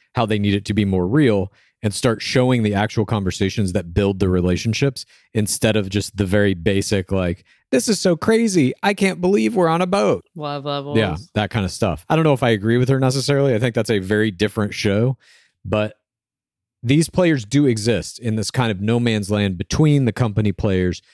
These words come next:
Speaker 1: and the off-contract players who are coming out against the show. And I think we are at the precipice of what will probably be one of the most heavily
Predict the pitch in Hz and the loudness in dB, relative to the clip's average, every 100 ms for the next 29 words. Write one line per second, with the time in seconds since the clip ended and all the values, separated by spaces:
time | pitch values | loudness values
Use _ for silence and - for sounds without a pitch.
0 | _ - 104 104 101 104 104 120 104 95 | _ -4 -2 0 0 0 -2 -2 -2 -2
1 | 95 - 104 92 87 92 85 117 101 95 | -4 -2 -2 0 0 -2 -2 -2 -2 0
2 | 90 82 87 - 87 - 165 85 - - | 0 -2 -4 -6 -6 -2 0 -2 -10 -20
3 | _ _ - 117 113 110 104 _ _ _ | _ _ -4 -2 0 -4 -8 _ _ _
4 | _ 156 185 185 175 127 131 135 120 117 | _ -2 0 0 0 2 2 2 0 -4
5 | 101 - 110 110 - 95 87 - - 107 | -6 -4 -2 -4 -4 -8 -8 -12 -10 -6
6 | 98 101 107 104 _ 113 101 - 151 180 | -4 -2 -2 -4 _ -4 -4 -2 0 2
7 | 123 120 117 107 101 101 101 - 123 107 | 2 2 2 0 -2 -2 -4 -2 -4 -2
8 | 113 107 101 | 0 0 0